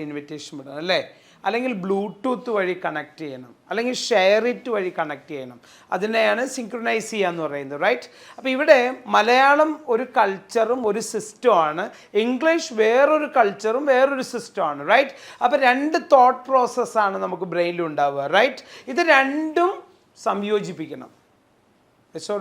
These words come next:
no? അവിടെയാണത് ഒന്നായിത്തീരുക. Am I right? പുരുഷൻ്റെ ക്യാരക്ടർ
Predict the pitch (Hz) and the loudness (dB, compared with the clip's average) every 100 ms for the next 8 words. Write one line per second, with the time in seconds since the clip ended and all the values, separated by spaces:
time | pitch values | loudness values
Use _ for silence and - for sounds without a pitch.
0 | 233 285 170 - - - - 208 269 320 | -2 -4 -6 -20 -20 -16 0 4 8 8
1 | 294 285 285 240 233 233 214 185 156 131 | 8 6 4 4 2 2 2 -4 -8 -8
2 | - _ _ _ _ _ _ _ _ _ | -18 _ _ _ _ _ _ _ _ _
3 | _ _ _ _ _ _ _ _ _ _ | _ _ _ _ _ _ _ _ _ _
4 | _ 156 175 247 311 - - _ _ _ | _ -4 2 2 0 -16 -20 _ _ _
5 | _ - _ _ _ _ _ _ _ _ | _ -20 _ _ _ _ _ _ _ _
6 | _ _ _ _ - 240 254 254 320 311 | _ _ _ _ -6 -4 -4 0 2 2
7 | 311 277 247 247 247 | 4 6 6 4 -2